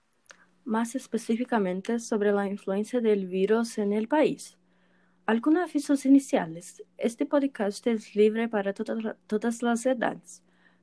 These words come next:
pero contiene lenguaje complejo para algunas personas.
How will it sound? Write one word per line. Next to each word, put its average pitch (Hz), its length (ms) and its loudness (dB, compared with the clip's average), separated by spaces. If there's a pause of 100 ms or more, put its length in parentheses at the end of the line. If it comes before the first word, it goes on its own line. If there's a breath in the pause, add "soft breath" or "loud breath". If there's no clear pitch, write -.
(220 soft breath)
pero 220 320 4
contiene 220 540 0
lenguaje 202 580 -2
complejo 196 800 -6
para 214 220 0
algunas 208 440 0
personas. - 760 -10